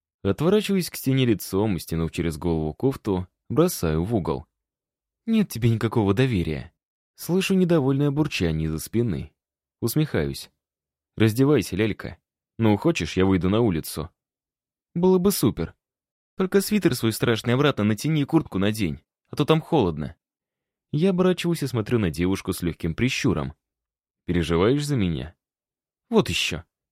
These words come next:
Она цокает языком и показательно закатывает свои красивые глаза. Подхожу к ней вплотную,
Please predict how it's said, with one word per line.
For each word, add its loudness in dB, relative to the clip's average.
Она 2
цокает 0
языком 0
и -2
показательно -2
закатывает -2
свои -2
красивые -4
глаза. -4
Подхожу 0
к -6
ней 2
вплотную, -2